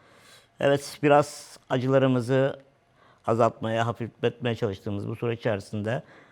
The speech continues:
hayatın biraz daha normale dönmesi için elimizden geleni yapmaya devam ediyoruz. Biz yine burada görevimizin başındayız. Bugün gerçekten muhteşem bir konuğum var. Bir duayen, bir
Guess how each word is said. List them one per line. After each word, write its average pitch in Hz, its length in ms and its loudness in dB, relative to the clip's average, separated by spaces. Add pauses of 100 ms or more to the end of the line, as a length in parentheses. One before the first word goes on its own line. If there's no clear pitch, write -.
(260)
hayatın 127 520 2
biraz 117 280 2
daha 123 380 4 (240)
normale 117 540 2
dönmesi 101 400 -4
için 127 380 -6 (500)
elimizden 120 540 0
geleni 107 540 -4 (220)
yapmaya 123 460 -4
devam 107 300 0
ediyoruz. 104 400 -6
Biz 113 220 -10
yine 117 360 -4 (280)
burada 113 300 -2
görevimizin 107 720 -4
başındayız. 117 600 -6 (720)
Bugün 135 240 0
gerçekten 139 680 4 (460)
muhteşem 120 760 2
bir 110 60 -4
konuğum 107 440 -4
var. 113 260 0
Bir 117 280 -6 (480)
duayen, 117 680 8 (400)
bir 123 380 2